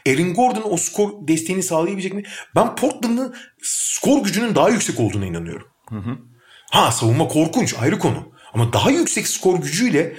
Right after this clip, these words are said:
Speaker 1: Denver'ın da başına çok büyük belalar açabileceğini ve Denver'ın gerçekten çok bir şey yapamayacağını düşünüyorum. Ha, Will Barton dönerse, Will Barton da çünkü hani ikinci bir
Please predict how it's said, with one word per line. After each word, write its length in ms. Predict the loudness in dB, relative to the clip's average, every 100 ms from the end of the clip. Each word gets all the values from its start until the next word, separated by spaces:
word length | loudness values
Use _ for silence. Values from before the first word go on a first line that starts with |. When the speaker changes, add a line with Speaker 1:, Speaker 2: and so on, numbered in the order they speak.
| -12
Speaker 1:
Denver'ın 680 | -2 2 4 2 0 0 0
da 320 | 0 -2 -2
başına 300 | 0 0 0
çok 240 | -2 -2
büyük 180 | -2 2
belalar 380 | 4 4 4 2
açabileceğini 520 | 0 -2 -2 -2 0
ve 100 | 0
Denver'ın 380 | 2 0 0 -2 -6 -2
gerçekten 460 | 2 2 0 0 -2
çok 200 | -2 -2
bir 40 |
şey 100 | -2
yapamayacağını 800 | -2 -4 -8 -12 _ -6 -4 -4
düşünüyorum. 380 | -6 -10 -12 -14 -14 -14 -16 -4
Ha, 300 | 2 2 2 -2
Will 200 | 0 2
Barton 360 | 2 0 0
dönerse, 640 | 2 4 2 0 -6 -8 _ _ _
Will 220 | -4 0 2
Barton 280 | 2 2
da 60 | -2
çünkü 320 | -2 -2 -4 -4 -12 -2
hani 240 | -2 -2 -8 -12
ikinci 400 | -4 -2 0 0
bir 180 | -2